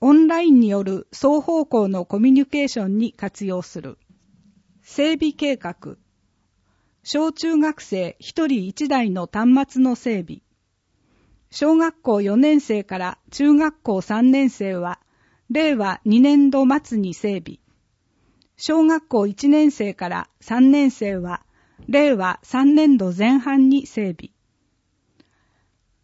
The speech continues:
高速大容量の通信ネットワーク環境。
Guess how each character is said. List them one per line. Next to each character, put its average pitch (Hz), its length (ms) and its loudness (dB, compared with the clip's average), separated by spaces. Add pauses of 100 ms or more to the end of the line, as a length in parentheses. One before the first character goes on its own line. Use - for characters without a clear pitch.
(180)
高 311 220 -2
速 311 340 -6
大 269 240 -2
容 311 220 -2
量 214 260 -4
の 175 300 -10 (180)
通 285 220 -4
信 285 340 4
ネ 254 100 2
ッ 247 40 -4
ト 277 260 -4
ワ 269 120 -2
ー 262 40 -6
ク 269 180 -8
環 254 280 -2
境。 156 320 -14